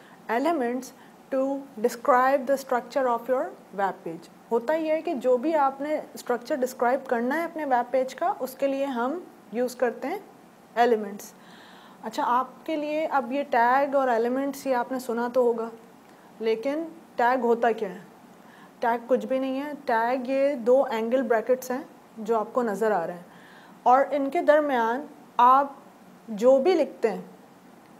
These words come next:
वो टैग name कहलाता है। Every H T M L element has these, uh, angle brackets। तो generally we have starting,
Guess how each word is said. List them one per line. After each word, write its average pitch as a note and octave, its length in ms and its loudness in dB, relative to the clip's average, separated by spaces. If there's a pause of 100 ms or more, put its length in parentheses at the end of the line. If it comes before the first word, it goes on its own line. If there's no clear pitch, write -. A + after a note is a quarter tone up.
(180)
वो C#4 500 6 (400)
टैग A#3+ 580 2
name A#3 260 0
कहलाता F3+ 400 -2
है। F#3 120 -16 (300)
Every D4+ 520 4 (120)
H C4 200 6
T D#4 100 -4
M D4 100 -2
L C#4 120 4 (280)
element B3 540 0 (360)
has A#3+ 260 4
these, A#3+ 320 -6 (200)
uh, G#3 340 -2 (140)
angle G3+ 280 -2
brackets। F#3 500 -8 (800)
तो C4+ 80 6 (360)
generally B3+ 540 2
we E4 160 0
have C4+ 360 2 (140)
starting, A#3+ 520 0